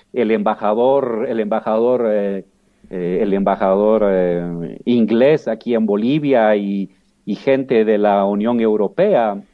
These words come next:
ah, estaban muy atentos a int-, a, a, eh, durante los tiempos del golpe a que se rompiera el contrato con China. Y eso nos ha llevado cuatro años de postergación de nuestro plan de producción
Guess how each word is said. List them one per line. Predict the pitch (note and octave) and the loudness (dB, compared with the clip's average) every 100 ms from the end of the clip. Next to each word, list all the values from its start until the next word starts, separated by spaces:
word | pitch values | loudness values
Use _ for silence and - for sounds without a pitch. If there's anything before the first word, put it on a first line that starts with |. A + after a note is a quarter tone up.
| _ _ _ - | _ _ _ -14
ah, | G2 F#2+ F#2 | -10 -6 -6
estaban | - A2+ A2+ G#2 | -2 0 2 0
muy | F#2+ A2 G#2+ | 0 0 0
atentos | G2+ C#3+ C#3+ C3 A2+ - | 0 -2 -2 -2 -4 -2
a | F#2+ | -4
int-, | G2+ - - | -4 -6 -4
a, | A2 F#2 - | -4 -6 -4
a, | G#2 F#2 - _ - B2+ | 0 0 -4 _ -6 -2
eh, | A#2 | 0
durante | G#2+ G#2+ G#2+ G#2+ G2+ | 0 0 -2 -2 -4
los | G2+ F#2+ | -4 -6
tiempos | A#2 A2 G#2+ | -8 -4 -4
del | G#2 | -4
golpe | G2 C3+ D3+ G2+ | -2 -2 0 -2
a | E2+ | -2
que | G2 | -4
se | G#2+ | -4
rompiera | F#2+ F#2 F#2 D#3+ | -4 -4 -2 0
el | A#2 | 0
contrato | - F#2+ G#2 G2+ G2 | -4 -8 -8 -6 -6
con | G#2 G#2 | -4 -6
China. | - E3 G#2 C#3 - _ _ _ _ _ _ _ _ _ | -4 -4 -2 -4 -10 _ _ _ _ _ _ _ _ _
Y | A2+ | -2
eso | D#3+ E3+ F#3 | -2 0 0
nos | E3+ - | 0 0
ha | E3 | -2
llevado | E3 D#3 D#3 E3 F3 - _ | 0 0 2 2 2 0 _
cuatro | F3+ A3 A#3 - F3 | -6 -4 -4 -4 -2
años | E3 E3 C#3+ B2 | -2 -2 -4 -4
de | |
postergación | A2 A2 - A2 A2 A2 - C3 C3+ | -4 -4 -6 -8 -6 -6 -4 -4 -2
de | A#2 G#2 | -4 -4
nuestro | A2 A2 - G2+ | -4 -4 -4 -4
plan | - B2 C3+ C3+ B2+ | -2 0 0 0 0
de | A2 A#2 | 2 0
producción | B2 - G#2+ G2 F#2+ - C3+ A#2+ | -2 -4 -4 -4 -8 -4 -4 -4